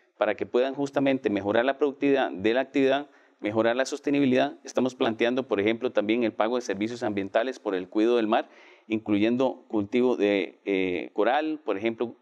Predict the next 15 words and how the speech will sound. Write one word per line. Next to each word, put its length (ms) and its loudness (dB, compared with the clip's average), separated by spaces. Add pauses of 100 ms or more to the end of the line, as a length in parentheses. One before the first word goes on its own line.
cu-, 240 -4
el 400 0
cuidado 320 2
de 80 2
los 100 -2
manglares, 540 -2 (280)
y 100 -2
que 100 0
a 80 -4
través 260 0
de 60 -2
esas 200 -8
actividades 640 -2
que 120 -2
son 260 -2